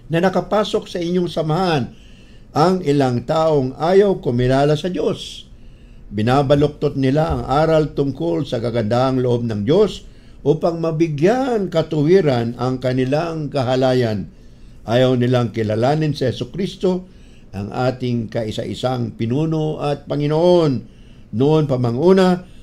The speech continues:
sinabi na ng kasulatan ang nakalaan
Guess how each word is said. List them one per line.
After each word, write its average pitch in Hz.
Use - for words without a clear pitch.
sinabi 160
na 156
ng 151
kasulatan 123
ang 180
nakalaan 104